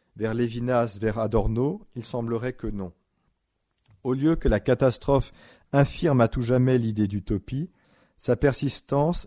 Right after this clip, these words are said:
elle, lui redonnerait paradoxalement une nouvelle vie. Pardon, j'ai mal lu. Au lieu que la catastrophe infirme à tout jamais l'idée d'utopie, sa persistance, elle lui redonnerait paradoxalement une nouvelle vie.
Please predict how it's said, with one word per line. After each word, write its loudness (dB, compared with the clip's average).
elle, 0
lui -4
redonnerait 2
paradoxalement -2
une 0
nouvelle -2
vie. -14
Pardon, -2
j'ai -4
mal 0
lu. -4
Au 2
lieu 2
que -4
la 2
catastrophe 0
infirme 0
à 0
tout -6
jamais 2
l'idée 0
d'utopie, 0
sa -2
persistance, -2
elle -2
lui -2
redonnerait 2
paradoxalement -2
une -4
nouvelle -4
vie. -14